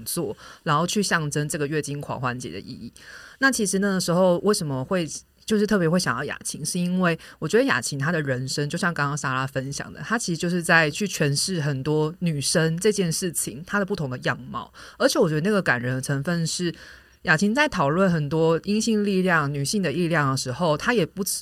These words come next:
她也从来没有把那个女性里面的阳性力量磨灭过。就是她有女性很阴柔的特质跟样貌，可是她也表现出了那阳性力量的坚定。就是那两种力量，它是平衡的非常好的。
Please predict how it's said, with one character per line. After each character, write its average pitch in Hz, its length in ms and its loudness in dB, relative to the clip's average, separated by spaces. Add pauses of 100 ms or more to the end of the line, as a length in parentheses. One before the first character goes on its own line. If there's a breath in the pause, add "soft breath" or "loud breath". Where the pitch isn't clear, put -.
她 269 160 4
也 220 40 4
从 147 220 0
来 147 160 2
没 151 120 0
有 160 140 0
把 120 320 -2
那 156 120 -2
个 143 280 -2
女 165 160 0
性 220 240 0
里 131 120 -2
面 170 180 -2
的 147 120 -2
阳 131 200 -2
性 165 160 -2
力 165 60 -2
量 151 180 0
磨 135 260 -6
灭 143 260 -6
过。 - 260 -6 (260 loud breath)
就 294 100 2
是 302 60 6
她 262 160 4
有 165 320 4
女 160 160 -2
性 262 180 0
很 180 220 2
阴 185 100 2
柔 180 160 4
的 135 140 0
特 180 260 2
质 135 220 -4
跟 151 240 -2
样 151 160 0
貌， 135 240 -2
可 160 140 0
是 160 40 2
她 170 160 0
也 160 160 2
表 123 220 -2
现 175 220 0
出 170 140 0
了 156 60 2
那 160 100 -2
阳 127 200 -2
性 151 140 -4
力 147 100 -4
量 135 180 -2
的 101 60 -10
坚 123 300 -8
定。 139 260 -12
就 196 100 -4
是 226 100 0
那 269 100 0
两 147 200 2
种 139 240 -4
力 151 120 -2
量， 147 120 0
它 143 140 0
是 156 240 -2 (380 loud breath)
平 180 200 0
衡 180 140 2
的 151 80 -2
非 151 160 0
常 120 160 -4
好 - 240 -8
的。 - 180 -12